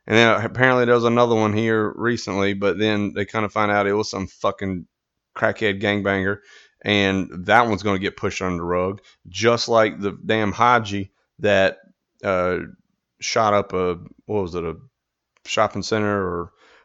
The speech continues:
whatever. I'm not watching the news, so I, I'm catching very little of this 'cause I really don't care.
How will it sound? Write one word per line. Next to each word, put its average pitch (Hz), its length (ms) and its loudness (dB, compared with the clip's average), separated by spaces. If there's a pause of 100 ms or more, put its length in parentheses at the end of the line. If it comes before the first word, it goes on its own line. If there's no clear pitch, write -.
whatever. 110 320 4
I'm 190 140 6
not 196 180 6
watching 156 320 6
the 131 60 2
news, 107 320 0
so 123 120 2
I, 107 240 4
I'm 117 120 0
catching 147 420 0
very 117 220 4
little 107 280 0
of 101 80 -2
this 107 240 0
'cause 104 160 -6
I 104 100 4
really 104 340 -2
don't 101 180 -2
care. 92 300 -4